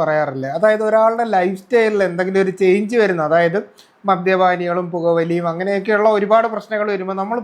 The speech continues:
പൊതുവേ അവരോട് എല്ലാവരുടെ അടുത്തും പറയും, എടേ, ഇപ്പോൾ വലിയ പ്രശ്നമൊന്നുമില്ല, ഒരു പത്ത്, മുപ്പത്തഞ്ച് അല്ലേ ഒരു നാൽപത് വയസ്സ് വരെ ഇതിൻ്റെ ഒന്നും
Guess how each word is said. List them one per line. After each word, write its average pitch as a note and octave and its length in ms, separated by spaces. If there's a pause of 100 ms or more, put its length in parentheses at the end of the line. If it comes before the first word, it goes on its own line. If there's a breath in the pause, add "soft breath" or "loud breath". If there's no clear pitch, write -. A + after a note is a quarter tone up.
പൊതുവേ A3 360 (120)
അവരോട് G3+ 300
എല്ലാവരുടെ G3 280
അടുത്തും G3+ 240
പറയും, D#3+ 200 (380 soft breath)
എടേ, E3 240
ഇപ്പോൾ F3 240
വലിയ E3+ 260
പ്രശ്നമൊന്നുമില്ല, D#3+ 640 (320)
ഒരു E3 180
പത്ത്, D#3+ 360
മുപ്പത്തഞ്ച് E3+ 560
അല്ലേ E3 200
ഒരു E3+ 140
നാൽപത് D#3 440
വയസ്സ് D#3+ 320
വരെ E3 140 (440 loud breath)
ഇതിൻ്റെ A3+ 280
ഒന്നും A3+ 300